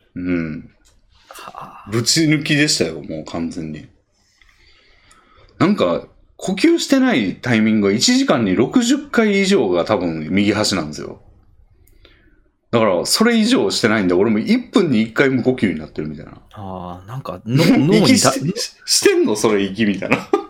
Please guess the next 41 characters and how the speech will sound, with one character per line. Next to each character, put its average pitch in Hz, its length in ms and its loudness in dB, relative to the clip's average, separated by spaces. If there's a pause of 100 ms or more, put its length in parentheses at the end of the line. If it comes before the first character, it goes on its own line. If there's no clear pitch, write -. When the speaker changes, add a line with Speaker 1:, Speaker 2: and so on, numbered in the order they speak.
(680)
Speaker 2:
脳 214 240 6
に 127 120 4
ダ 131 140 6
メ 185 120 8
ー - 20 8
ジ 120 100 4
あ 101 40 6
り 101 80 0
そ 107 140 -4
う 107 40 0
で 101 60 -2
す 104 100 -6
よ 92 80 -2
ね。 104 240 -8
Speaker 1:
そ 87 220 -2
う 85 40 -2
そ 80 180 -8
う 78 40 -8
そ - 140 -12 (200)
う。 - 240 -20 (160)
Speaker 2:
は - 920 -16
あ。 - 20 -20 (540)
そ - 220 -6
り 123 60 2
ゃ 185 320 8
あ、 185 40 4
す-、 - 260 -6 (240)
Speaker 1:
う - 40 -10
ん。 76 420 -10 (180)
Speaker 2:
疲 - 240 0
れ 160 100 6
も 147 120 0
取 113 160 0
れ 123 40 -2
ま 123 100 -2
せ 139 120 0
ん 127 80 0
わ。 90 220 -2
Speaker 1:
う 85 80 -8
ー 85 840 -4
ん。 73 40 -14